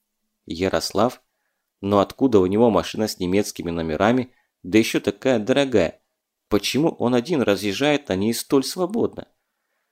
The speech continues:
В том, что в машине никого больше нет, Семёнов убедился, заглянув через окна в салон.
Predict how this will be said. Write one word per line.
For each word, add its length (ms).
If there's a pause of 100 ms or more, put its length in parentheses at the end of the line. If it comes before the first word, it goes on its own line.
(180)
В 140
том, 200
что 220
в 40
машине 340
никого 360
больше 320
нет, 340
Семёнов 560
убедился, 680 (240)
заглянув 480
через 320
окна 360
в 60
салон. 460